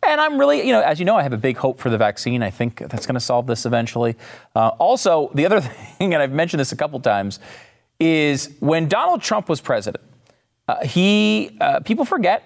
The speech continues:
they like to maybe brush over the fact that Donald Trump was the guy who was making the speech about the fifteen days to stop the spread and then another thirty days to stop the spread after that. Also kept a lot of these, uh, r-, restrictions in, and there's a big hesitance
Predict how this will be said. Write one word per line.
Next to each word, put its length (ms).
they 80
like 160
to 100
maybe 240
brush 300
over 180
the 60
fact 300
that 100
Donald 240
Trump 120
was 180
the 120
guy 220
who 100
was 100
making 220
the 80
speech 300
about 160
the 80
fifteen 360
days 220
to 80
stop 220
the 80
spread 320
and 80
then 100
another 220
thirty 240
days 180
to 60
stop 240
the 60
spread 220
after 220
that. 300
Also 180
kept 140
a 60
lot 120
of 60
these, 200
uh, 40
r-, 140
restrictions 760
in, 440
and 80
there's 180
a 60
big 360
hesitance 640